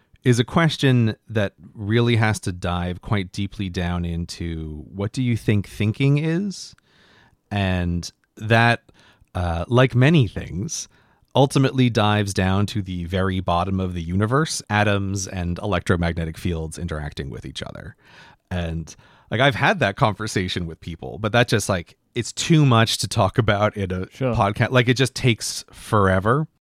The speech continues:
Speaker 1: Like, my summary on it is, my, like, my perspective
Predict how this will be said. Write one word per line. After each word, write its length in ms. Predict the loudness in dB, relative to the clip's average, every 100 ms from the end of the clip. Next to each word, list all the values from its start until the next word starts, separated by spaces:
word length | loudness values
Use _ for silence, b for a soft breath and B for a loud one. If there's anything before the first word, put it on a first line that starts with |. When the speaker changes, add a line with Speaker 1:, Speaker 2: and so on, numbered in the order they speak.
| -12
Speaker 1:
Like, 220 | -2 0 4
my 180 | 4
summary 480 | 4 4 2 2 2
on 180 | 2 2
it 80 | 0
is, 160 | -2
my, 120 | -2 -2
like, 160 | -2 -2
my 200 | -2 -2
perspective 1080 | -4 -6 -2 0 0 -2 -6 -6 -10 -10